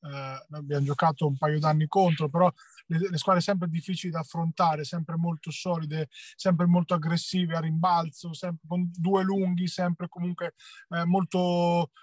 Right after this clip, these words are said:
Eh, comunque, cioè, che ti mettono tanta pressione, tanta fisicità, sia a rimbalzo che in difesa, con campo ovviamente molto difficile da espugnare. Se dovessi provare a definire la tua pallacanestro, ti parlo ovviamente di questa fase, perché è ovvio che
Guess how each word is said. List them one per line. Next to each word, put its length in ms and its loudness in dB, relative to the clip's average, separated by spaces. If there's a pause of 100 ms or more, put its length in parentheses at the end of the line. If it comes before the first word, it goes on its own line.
(120)
Eh, 80 -6 (720)
comunque, 420 0
cioè, 140 -2
che 100 -4
ti 100 -8
mettono 220 -2
tanta 260 -4
pressione, 580 -4
tanta 260 -4
fisicità, 680 0
sia 200 -4
a 20 0
rimbalzo 520 2
che 100 -20
in 60 -20
difesa, 400 -12 (460)
con 200 -4 (120)
campo 300 6
ovviamente 340 4
molto 240 2
difficile 300 0
da 80 0
espugnare. 520 -2 (300)
Se 140 -4
dovessi 340 2
provare 320 -2
a 40 -10
definire 720 -6
la 180 -4 (140)
tua 320 2
pallacanestro, 1040 -2
ti 180 -12
parlo 240 0
ovviamente 320 -6
di 160 -6
questa 360 -2
fase, 380 2
perché 220 -12
è 40 -4
ovvio 180 -10
che 240 -4